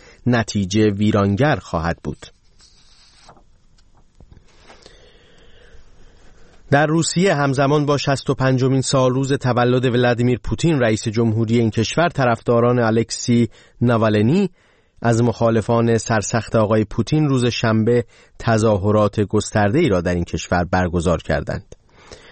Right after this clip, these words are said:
در این تظاهرات که در شهرهای مختلف از جمله مسکو، سن پترزبورگ، ولادیوستوک و استاوروپول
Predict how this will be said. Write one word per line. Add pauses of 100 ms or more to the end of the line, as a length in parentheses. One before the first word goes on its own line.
(120)
در
این
تظاهرات
که
در
شهرهای
مختلف
از
جمله
مسکو،
سن
پترزبورگ، (720)
ولادیوستوک
و
استاوروپول